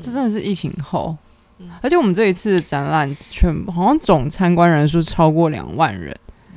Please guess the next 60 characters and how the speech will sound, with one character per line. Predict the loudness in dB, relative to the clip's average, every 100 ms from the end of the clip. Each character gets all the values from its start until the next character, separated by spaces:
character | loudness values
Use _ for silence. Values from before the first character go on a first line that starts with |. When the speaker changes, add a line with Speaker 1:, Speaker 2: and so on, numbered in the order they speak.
| -12
Speaker 2:
哇 | -10 -8 -10 -12 -14 -14
哦。 | -12 -6
Speaker 1:
嗯， | -4 -4 -6 -8
我 | -8
觉 | -4
得 | -2
真 | 0
的 | 0
是 | 0 -2 -2 -4 -12 -20 -20 -20 -20 -20 -20 -20 -14
一 | -2
大 | -2
盛 | 0 -4 -6
事 | -6 -10
啦， | -12 -16
Speaker 2:
嗯。 |
Speaker 1:
盛 | -10 -8 -8
事 | -12 -18 _ -16
多。 | -12
我 | -4
们 | -4
这 | 0 0
一 | 0
场 | 0 -2
的 | 0
人 | 0
力 | -2
大 | -2
概 | -2
至 | -4 -4 -2
少 | -2 -4
出 | -2 -2 0
个 | -4
三 | -4 -4
四 | -4 -4 -6
十 | -8 -14
个 | -16
人 | -16 -16 -12
有 | -12
哦。 | -10
Speaker 2:
这 | -10
么 | -8 -10
多 | -10 -10 -10
哦。 | -12 -12 -4
Speaker 1:
嗯， | -2 -2
就 | 0
是 | 0
我 |
们 | 2 0
还 | -2
包 | 0 2
含 | 2 0
总 | 0 -2 -4 -4
务、 | -2 0 -2 -8
我 | -8 -8
们 | -8 -8
的 | -8 -8
永-， | -8 -10 -12 -18 -16
永 | -16 -8
P | -4 -2
R， | -2 -2 -4